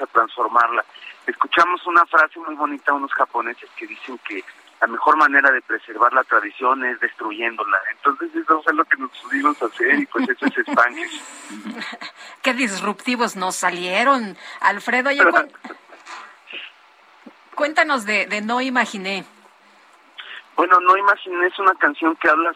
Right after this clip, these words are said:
Speaker 1: sobre, sobre cómo puedes tú influir en la realidad con tu pensamiento, con tu,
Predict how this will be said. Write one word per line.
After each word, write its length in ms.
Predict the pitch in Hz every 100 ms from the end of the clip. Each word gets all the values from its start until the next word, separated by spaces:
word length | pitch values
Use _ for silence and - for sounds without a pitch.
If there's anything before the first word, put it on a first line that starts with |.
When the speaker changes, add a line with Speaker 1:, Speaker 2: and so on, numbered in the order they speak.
| -
Speaker 1:
sobre, 680 | 143 110 107 107 104 95 - _ - - - - -
sobre 300 | 135 127 135
cómo 800 | 147 151 160 151 147 135 117 117 -
puedes 340 | 147 147 147 -
tú 160 | 151 151
influir 640 | 147 - 131 131 135 143
en 100 | 139
la 100 | 135
realidad 680 | 113 117 110 117 120 131 127
con 160 | - 110
tu 80 | -
pensamiento, 800 | - 110 120 110 127 135 135 131
con 200 | - 113
tu, 400 | - 107 107 98